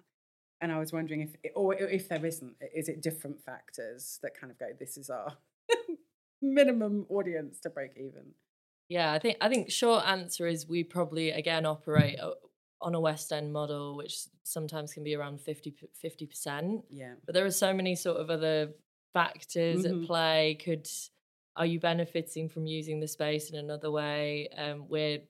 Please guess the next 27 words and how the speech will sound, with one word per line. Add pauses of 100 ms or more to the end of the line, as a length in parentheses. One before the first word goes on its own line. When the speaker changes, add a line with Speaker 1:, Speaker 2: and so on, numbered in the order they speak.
(280)
Speaker 2:
looking
a
lot
more
into
how, (520)
uh,
we
can, (140)
we
can
have
a
sort
of
always
on
approach
to
our
venue.
So
yes,
maybe
there
is
a,